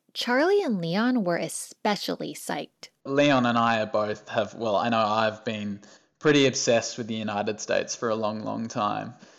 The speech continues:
Speaker 2: We both agreed that our ideal holiday is just getting in a car or on a bike and going to small towns.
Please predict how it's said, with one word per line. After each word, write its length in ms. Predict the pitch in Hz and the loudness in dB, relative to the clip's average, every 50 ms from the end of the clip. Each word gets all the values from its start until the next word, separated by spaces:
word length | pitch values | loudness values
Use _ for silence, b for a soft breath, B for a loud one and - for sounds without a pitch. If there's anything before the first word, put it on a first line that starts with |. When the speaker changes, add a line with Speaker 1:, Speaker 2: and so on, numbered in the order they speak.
| B B B | B B B
Speaker 2:
We 100 | 104 104 | -6 -2
both 260 | 101 117 - - - | 0 0 0 0 -2
agreed 380 | 117 104 113 104 104 101 92 - | -2 -2 -2 -2 -2 -2 -4 -4
that 180 | 101 98 - | -6 -4 -2
our 240 | - 107 104 107 - - | 0 0 2 2 2 2
ideal 560 | 95 110 110 104 104 123 110 113 110 107 110 | 2 0 0 0 -2 -2 -2 0 0 0 0
holiday 560 | 110 113 104 107 104 101 101 98 92 92 98 | 0 -2 -2 -2 -2 -4 -4 -4 -4 -4 -4
is 320 | - - 92 92 90 - - | -6 -8 -8 -8 -8 -8 -6
just 320 | - 92 90 - - - | -6 -4 -4 -4 -4 -2
getting 420 | - 104 104 104 98 101 92 90 | 0 0 0 -2 -4 -8 -10 -10
in 160 | - 101 101 92 | -8 -8 -8 -8
a 60 | 95 | -8
car 480 | - - 107 101 101 98 95 90 80 | -8 -6 -6 -4 -4 -2 -2 -2 -2
or 200 | - - 80 82 | 0 -2 -2 -2
on 200 | - 90 104 107 | -2 -4 -6 -6
a 80 | 104 101 | -6 -4
bike 460 | - 92 92 90 90 104 - - - - - _ _ _ _ | -2 0 2 2 2 0 -2 -6 -12 -14 -16 _ _ _ _
and 480 | - 104 104 113 101 95 90 92 - - - | -8 -8 -8 -8 -8 -10 -10 -10 -12 -6 -2
going 480 | 98 90 95 95 95 101 87 98 117 - - | -2 -2 -2 -2 -6 -8 -8 -10 -12 -14 -10
to 380 | - 104 104 101 98 104 117 - b b b b b b b b b b | -10 -8 -8 -8 -10 -12 -14 -16 b b b b b b b b b b
small 320 | b - - 143 123 117 113 | b -2 2 4 4 4 2
towns. 640 | - 127 113 107 107 104 101 104 101 - - - | 2 2 2 2 0 0 -2 -4 -4 -6 -8 -14